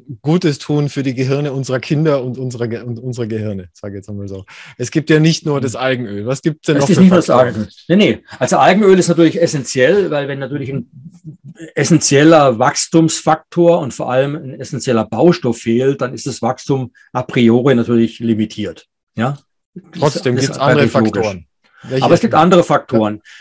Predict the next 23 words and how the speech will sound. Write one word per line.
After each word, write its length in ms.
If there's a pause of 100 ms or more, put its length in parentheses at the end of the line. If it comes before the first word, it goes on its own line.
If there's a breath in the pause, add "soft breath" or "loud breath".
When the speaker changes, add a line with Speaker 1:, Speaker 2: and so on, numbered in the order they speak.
(340 loud breath)
Speaker 2:
Ah, 340
ich 120
muss 160
natürlich, 340
äh, 260 (120)
einen 160
habe 120
ich 40
schon 140
genannt, 260
das 120
ist 100
Bewegung. 560 (100)
Ja, 300
also 240
Speaker 1:
Das 100
war 80
Speaker 2:
Bewegung. 160
Speaker 1:
bei 80
den 80
Senioren, 480
ja. 160
Mhm. 320